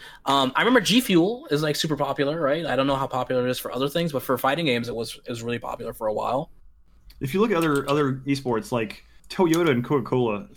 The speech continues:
Speaker 2: freaking sponsor Overwatch. Now, I know that's real big,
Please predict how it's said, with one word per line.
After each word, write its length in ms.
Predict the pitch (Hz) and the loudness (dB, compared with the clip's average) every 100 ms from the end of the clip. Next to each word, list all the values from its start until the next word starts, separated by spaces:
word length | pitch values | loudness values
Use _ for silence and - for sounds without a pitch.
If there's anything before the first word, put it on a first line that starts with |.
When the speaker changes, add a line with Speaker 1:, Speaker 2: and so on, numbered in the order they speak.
| - - | -14 -6
Speaker 2:
freaking 260 | 127 113 | -4 -4
sponsor 640 | 104 123 120 120 107 101 - - | -6 -4 -4 -4 -4 -6 -10 -6
Overwatch. 560 | 120 107 98 95 - | -4 -2 -4 -6 -4
Now, 120 | 143 151 | 4 6
I 60 | |
know 180 | 170 190 | 6 4
that's 300 | 156 139 - - - - - | 4 0 -6 -16 -20 -20 -14
real 320 | 147 139 175 | 0 4 4
big, 320 | 117 170 180 | 6 4 4